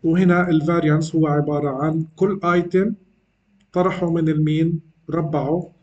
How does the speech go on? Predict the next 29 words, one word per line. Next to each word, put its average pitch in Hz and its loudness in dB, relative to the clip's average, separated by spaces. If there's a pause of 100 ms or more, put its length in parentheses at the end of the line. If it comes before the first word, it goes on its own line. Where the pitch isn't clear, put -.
(240)
for 151 2
item 160 0
in 156 -4
X، - -14 (580)
لف 156 0
عليهم 143 0
واحد 147 -4
واحد، 143 -4 (720)
قسم 185 0
على 151 0
ال 151 -2
N 151 0
minus 135 -4
واحد. 120 -6 (120)
هاي 160 2
الفاريانس 147 0
أنا 127 -2
طلع 131 -4
عندي 120 -10
بهذا 117 -8
الشكل. - -14 (480)
طبعًا 175 4
هذا 180 6
الكلام 175 2
إنه 156 -2
نفذ 156 -2
لك، 147 2
عمل 156 0
لك 151 -2